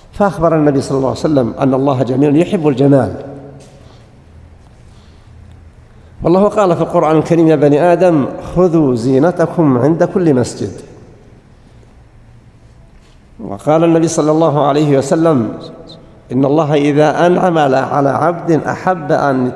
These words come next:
يظهر على عبده أثر نعمته عليه". لكن كل ذلك بالاعتدال.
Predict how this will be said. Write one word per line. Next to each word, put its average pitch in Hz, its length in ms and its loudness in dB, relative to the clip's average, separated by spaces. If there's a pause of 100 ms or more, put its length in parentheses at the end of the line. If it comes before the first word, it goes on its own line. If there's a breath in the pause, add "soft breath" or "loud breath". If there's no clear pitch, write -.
(160)
يظهر 139 580 -2
على 160 360 0
عبده 185 840 0
أثر 202 380 2
نعمته 202 540 0
عليه". 120 300 -2 (3250 soft breath)
لكن 214 320 0
كل 202 200 2
ذلك 196 280 2
بالاعتدال. 131 960 0